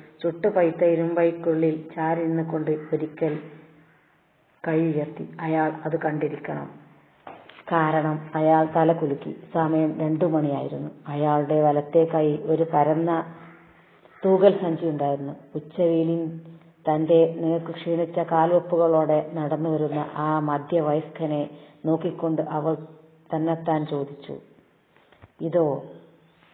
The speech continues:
ഇതാണെന്നോ നീ ആരാധിക്കുന്ന മനുഷ്യൻ?" പക്ഷേ ഒരാ-,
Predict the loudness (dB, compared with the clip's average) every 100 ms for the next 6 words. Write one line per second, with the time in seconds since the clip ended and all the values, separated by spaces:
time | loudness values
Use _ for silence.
0 | _ _ _ _ _ _ _ _ _ _
1 | _ _ _ _ _ _ _ -8 0 2
2 | 2 2 0 0 2 0 -4 -8 -6 0
3 | 2 0 0 -2 -2 -2 -4 -6 -12 -14
4 | -20 -12 -12 -8 -4 -2 -4 -10 -20 -6
5 | 0 2 2 -2 -16